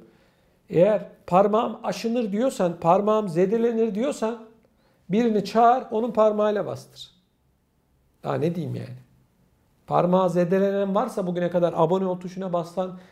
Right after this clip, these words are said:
diye onun sağlık masraflarını da ben karşılayacağım. Ya abone ol, bu kadar. Bir de like atıyorsun. Para yok, pul yok. Başka bir şey istemiyoruz. Evet,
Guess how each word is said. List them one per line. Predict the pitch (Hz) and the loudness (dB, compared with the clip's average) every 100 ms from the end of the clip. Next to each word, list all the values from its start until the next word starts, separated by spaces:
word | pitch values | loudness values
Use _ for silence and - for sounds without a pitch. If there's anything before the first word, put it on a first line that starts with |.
| - | -6
diye | 180 | -4
onun | 180 196 | -2 -2
sağlık | - - 180 208 214 | -4 0 2 2 0
masraflarını | 180 196 190 208 208 | -4 -4 -6 -6 -4
da | 180 | -4
ben | 180 | -4
karşılayacağım. | 175 127 135 123 127 - _ _ _ _ _ _ _ - | -6 -8 -10 -14 -16 -20 _ _ _ _ _ _ _ -10
Ya | - | -6
abone | - 180 226 | -4 -2 0
ol, | 240 196 | 0 -2
bu | 214 | -2
kadar. | 202 147 - | -2 -2 -2
Bir | 180 | -2
de | 202 | 0
like | 190 202 185 | 0 0 -4
atıyorsun. | - 143 135 | -8 -10 -8
Para | 160 196 | -2 -2
yok, | 196 196 - | -2 -6 -8
pul | 202 | -6
yok. | 214 - | -6 -6
Başka | 170 190 | -8 -6
bir | 170 | -6
şey | 113 | -8
istemiyoruz. | - 220 110 - - _ _ _ _ _ _ _ _ _ _ _ _ _ _ _ _ _ _ _ _ - | -6 -4 -4 -8 -16 _ _ _ _ _ _ _ _ _ _ _ _ _ _ _ _ _ _ _ _ 0
Evet, | 214 226 226 | 4 4 0